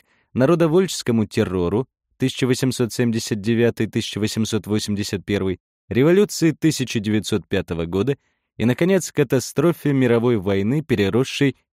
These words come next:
в семнадцатый год. Какие именно виды криминала расцветали наиболее пышным цветом?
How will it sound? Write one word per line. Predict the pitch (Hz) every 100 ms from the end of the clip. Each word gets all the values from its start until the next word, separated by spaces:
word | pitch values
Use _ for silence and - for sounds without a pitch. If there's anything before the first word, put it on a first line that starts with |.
| _
в |
семнадцатый | - - 117 98 85 - - 104
год. | 87 - _ _ _ _ _ _ _
Какие | - 147 202 202
именно | - 196 180 175 165 151
виды | 131 165 131
криминала | - 104 107 113 147 151 131
расцветали | 110 - 98 - 123 113
наиболее | 107 101 110 110 107
пышным | - 104 - 127
цветом? | - 117 92 - -